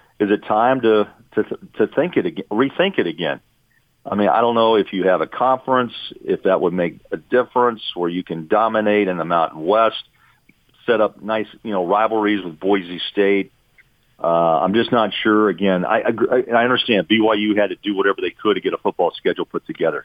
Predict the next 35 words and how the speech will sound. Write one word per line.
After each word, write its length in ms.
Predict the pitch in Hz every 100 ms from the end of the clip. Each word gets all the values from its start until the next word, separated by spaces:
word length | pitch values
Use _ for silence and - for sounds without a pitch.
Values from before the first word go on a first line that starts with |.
| -
So 200 | 85 76 _ _ _ -
believe 260 | 95 101
me, 100 | 87
I 80 | 165
get 220 | 90 104 80
it. 120 | - _
But 180 | 101 -
still, 340 | - 117 85 - _ _ _
I 120 | - 98
think 180 | 107
when 100 | 101
you 120 | 95 95
look 240 | 107 -
at 160 | 101 - _ _ _ -
fourteen, 720 | 107 101 - 120 113 104 95
P 160 | - 98
K 480 | - 98 95 95 92 -
and 340 | 98 85 92 87
D 160 | 98
J, 260 | 85 95 90
Texas 420 | - 101 - 92
State, 340 | - 101 95
North, 300 | 90 95 90
uh, 440 | 98 92 87 85 80
North 220 | 92 98
Alabama, 640 | 101 95 90 98 92 92 - _ _ _ _
uh, 360 | - 82 85 85
University 560 | 92 98 98 95 - 92
of 80 |
Texas, 380 | - 98 92 92 -
San 180 | 101
Antonio, 720 | 92 87 101 95 95 92 90 _ _ _ _ -
uh, 140 | 87 82 -
Troy, 400 | 117 107 101 92 - _ _ _ _ -
uh, 420 | - 95 90